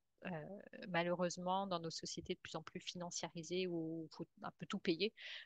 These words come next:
euh, en fait, est généralement de moins en moins pris en considération et pas du tout, euh, valorisé. Conclure un peu, pour résumer un peu le, les différents thèmes de,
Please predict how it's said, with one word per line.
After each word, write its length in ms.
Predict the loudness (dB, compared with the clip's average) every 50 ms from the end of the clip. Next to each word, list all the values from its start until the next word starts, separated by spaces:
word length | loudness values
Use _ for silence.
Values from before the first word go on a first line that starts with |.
| 2 4
euh, 260 | 6 6 6 4 4 2 0 0 0 0 -2 -2 -2 -2
en 120 | -4 -4
fait, 260 | 2 4 4 4 4 2
est 300 | 0 0 2 2 2 2
généralement 880 | 0 0 0 0 0 0 0 0 -2 -2 -2 -2 0 0 -2 -2 -6 -10 -14 -16 -16 -4 -2
de 80 | 0
moins 400 | 0 4 4 4 4 4 4 2
en 80 | 0 0
moins 340 | 0 0 0 2 2 2 0
pris 280 | 0 -2 -2 0 0 0
en 80 | -2
considération 720 | -4 -8 -8 -8 -8 -4 0 0 0 0 0 -4 -2 -2 -2
et 80 | 0
pas 160 | 2 2 0 0
du 120 | 0 -6
tout, 420 | -12 -12 -8 -6 -4 -2 -2 -4 -6 -8 -16 -16 _ -2
euh, 100 | 0 2
valorisé. 580 | 2 2 2 2 0 -2 -2 -4 -6 -8 -10 -12 _ -20 -20 _ _ _ _ _ _ _ _ _ _ _ _ _ _ _ _ _ _ _ _ _ -20 -20 _ _ _ _
Conclure 440 | -12 -12 -10 -10 -4 -2 0 0 0
un 80 | 0 -2
peu, 260 | -2 -2 -2 -2 -2
pour 180 | -4 _ -4 -4
résumer 320 | -4 -4 -6 -6 -4 -4
un 120 | -4 -4
peu 160 | -4 -2 0 0
le, 180 | 2 0 0 -4 -6 -10 -10 -10 -10 _
les 300 | -10 -8 -4 -4 -4 -2
différents 460 | -4 -6 -2 0 0 2 2 0 -2
thèmes 340 | 2 2 2 2 2 -2 -4
de, 200 | -2 -2 -2